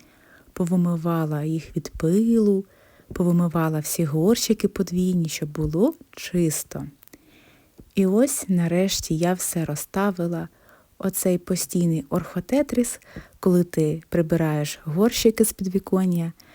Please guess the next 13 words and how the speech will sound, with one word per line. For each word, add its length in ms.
все 200
повимиваєш, 960
намагаєшся 720
їх 420
поставити 760
назад 640
в 60
тому 220
порядку, 520
в 40
якому 320
вони 260
стояли, 680